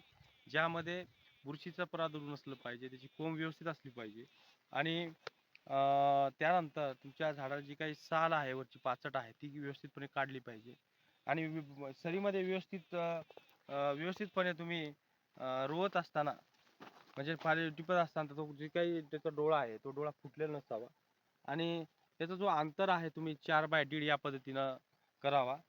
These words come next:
आणि व्हरायटी वाण सिलेक्ट करीत असताना अशा वाणात निवड करा की त्याला फुटवे जास्त असतील, जेणेकरून काय होईल की आपल्याला सत्तर, ऐंशी टनापर्यंत, शंभर टनापर्यंत जाता येईल. म्हणजे आता अंतरावर सगळ्या गोष्टी आहेत. आता ज्या, ज्या पद्धतीने तुम्ही अंतर घेता त्या पद्धतीने तुम्हाला उत्पन्न निघतो.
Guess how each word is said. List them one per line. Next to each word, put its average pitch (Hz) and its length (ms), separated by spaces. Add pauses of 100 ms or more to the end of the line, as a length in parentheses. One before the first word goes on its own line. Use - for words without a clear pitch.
आणि 135 160
व्हरायटी 151 560
वाण 156 320
सिलेक्ट 175 320
करीत 170 200
असताना 139 420 (640)
अशा 156 240
वाणात 180 220
निवड 170 260
करा 160 180
की 151 120
त्याला 170 280
फुटवे 151 260
जास्त 135 240
असतील, - 300 (400)
जेणेकरून 160 380
काय 156 220
होईल 156 140
की 160 100
आपल्याला 156 400
सत्तर, 151 200
ऐंशी 147 240
टनापर्यंत, 143 560 (300)
शंभर 143 260
टनापर्यंत 135 500
जाता 139 280
येईल. 117 120 (420)
म्हणजे 151 180
आता 180 320 (540)
अंतरावर 151 640
सगळ्या 170 280
गोष्टी 147 340
आहेत. 104 240 (460)
आता 135 140
ज्या, 165 340
ज्या 160 240
पद्धतीने 170 300
तुम्ही 170 180
अंतर 160 220
घेता 165 200
त्या 165 160
पद्धतीने 156 280
तुम्हाला 147 220
उत्पन्न 139 320
निघतो. 110 280